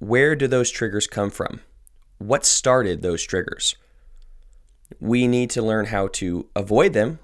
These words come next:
We need to learn how to cope with them, how to overcome them eventually. But one of the best ways to learn how to overcome our triggers is by understanding where they came from in the first place.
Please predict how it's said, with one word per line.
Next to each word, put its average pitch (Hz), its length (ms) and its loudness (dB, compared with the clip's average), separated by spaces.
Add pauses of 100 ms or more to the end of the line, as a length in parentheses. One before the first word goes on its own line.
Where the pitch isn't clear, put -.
We 104 160 -2
need 110 120 -2
to 101 80 -4
learn 101 260 -2
how 92 200 -2
to 92 160 -8
cope - 240 -2
with - 140 -4
them, 95 200 -4 (480)
how 117 120 2
to 117 80 6
overcome 120 520 2
them 107 120 0
eventually. 98 520 -2
But 107 220 0
one 123 160 0
of 147 60 -2
the 127 80 -2
best 123 240 2
ways 110 240 0
to - 80 -6
learn 104 220 -2
how 110 80 -4
to 95 80 -2
overcome 92 420 -4
our 101 80 -2
triggers 90 400 -4
is 98 140 -6
by 95 140 -2
understanding 101 600 -2
where 92 180 0
they 92 140 -2
came 92 240 -6
from 87 220 -6
in 82 100 -8
the 85 80 -8
first 110 260 0
place. - 360 -6